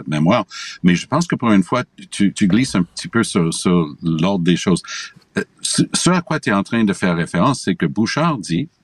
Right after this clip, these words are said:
de, de, dans ce que je, je me souviens d'avoir vu, Bouchard dit, « J'aurais voulu parler du point auquel ce serait difficile,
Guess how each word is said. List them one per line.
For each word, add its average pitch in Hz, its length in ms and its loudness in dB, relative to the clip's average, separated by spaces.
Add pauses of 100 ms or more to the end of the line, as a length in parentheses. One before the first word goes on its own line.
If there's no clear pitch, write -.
(100)
de, - 120 -12 (260)
de, - 160 -10
dans 85 200 -2
ce - 120 -4
que 82 100 0
je, 73 160 2 (140)
je 95 140 2
me 135 80 4
souviens 69 360 -2 (300)
d'avoir 65 300 -2
vu, 85 200 2 (380)
Bouchard 120 420 0
dit, « 107 300 -4 (320)
J'aurais 139 360 0
voulu 131 480 -2 (380)
parler 90 300 -2
du 80 120 -8
point 87 260 0
auquel 85 300 0
ce 85 160 -4
serait 73 200 -4
difficile, 110 520 0